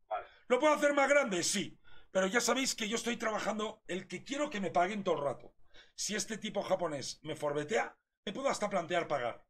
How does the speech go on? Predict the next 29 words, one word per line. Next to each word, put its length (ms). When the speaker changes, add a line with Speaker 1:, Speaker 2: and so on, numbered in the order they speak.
Speaker 2:
¿vale? 240
Vamos 160
a 40
ver 120
el 80
flop. 220
A 80
ver 140
qué 80
pasa. 340
A 60
ver 80
si, 100
muy 120
bien. 140
El 100
tipo 200
me 120
paga. 240
Muy 100
bien. 180
Jesús, 580
acuérdate 540
que 80
esto 240
no 180
es 140
microlímites, 720
¿vale? 340